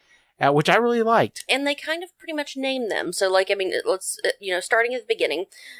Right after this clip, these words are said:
Speaker 2: Uh, well, first of all, all our trailers did very well at fooling us. Thinking
Speaker 1: Yeah.
Speaker 2: that, okay, here we go, spoilers, guys. Thinking that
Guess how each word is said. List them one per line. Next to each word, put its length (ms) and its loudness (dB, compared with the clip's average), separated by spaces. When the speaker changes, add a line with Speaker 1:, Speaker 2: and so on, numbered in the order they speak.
Speaker 2:
Uh, 160 4
well, 140 -4
first 280 2
of 100 -2
all, 360 6
all 220 4
our 100 6
trailers 680 0
did 240 0
very 240 4
well 340 2
at 180 -2
fooling 360 -6
us. 340 -10
Thinking 160 4
Speaker 1:
Yeah. 280 2
Speaker 2:
that, 360 -4
okay, 160 -8
here 140 -4
we 80 -4
go, 120 4
spoilers, 460 -2
guys. 340 -2
Thinking 600 0
that 440 0